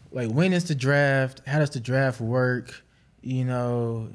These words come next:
is it the same as football, basketball, baseball? Like, how does that, you know, do they do, like, a prospect list or a mock draft? Like,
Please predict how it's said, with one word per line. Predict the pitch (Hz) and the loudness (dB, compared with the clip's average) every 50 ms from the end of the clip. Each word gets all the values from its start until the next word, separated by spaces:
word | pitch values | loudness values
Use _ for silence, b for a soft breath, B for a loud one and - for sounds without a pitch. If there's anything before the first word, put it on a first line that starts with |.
| b b b b b b _ | b b b b b b _
is | - 120 113 | -12 -8 -6
it | - | -6
the | 117 110 | -4 -4
same | - 139 135 135 131 | -2 0 0 0 0
as | 127 120 120 | -2 -4 -4
football, | - - 135 117 120 123 123 123 120 | -6 -6 -6 -4 -2 -2 -2 -2 -2
basketball, | 107 117 117 117 113 113 - 120 113 117 117 113 | -2 -2 -2 -2 -4 -6 -8 -8 -6 -4 -4 -4
baseball? | 104 113 113 113 113 113 120 117 113 113 113 | -4 -4 -4 -4 -4 -6 -6 -4 -2 -2 -2
Like, | 113 107 110 | -2 -4 -4
how | 117 123 127 | -4 -4 -2
does | 127 123 117 117 | -4 -4 -4 -6
that, | 123 120 117 117 113 107 90 - - | -4 -4 -4 -2 -4 -4 -6 -8 -8
you | 117 117 113 | -6 -6 -4
know, | 110 107 104 101 101 98 98 98 - _ b b b b b b b b b b b b _ | -4 -4 -4 -6 -8 -8 -10 -14 -18 _ b b b b b b b b b b b b _
do | - | -6
they | 110 104 | -4 -2
do, | 98 117 | -2 -2
like, | 120 117 110 | -2 -2 -4
a | 104 | -6
prospect | - - - 123 123 113 - - 127 123 120 123 | -8 -4 -2 -2 -2 -2 -2 -4 -4 -4 -2 -4
list | 117 113 127 131 131 127 123 123 123 113 - | -4 -2 0 0 2 2 0 0 -2 -2 -4
or | 117 110 110 107 98 | -4 -2 -2 -2 -2
a | 98 | -2
mock | 104 117 127 120 117 | -2 -4 -4 -4 -6
draft? | 104 117 123 123 123 123 120 120 120 113 110 | -6 -4 -2 -2 0 0 0 -2 -2 -4 -6
Like, | 110 110 107 107 104 104 98 - - | -6 -6 -6 -6 -6 -8 -10 -12 -18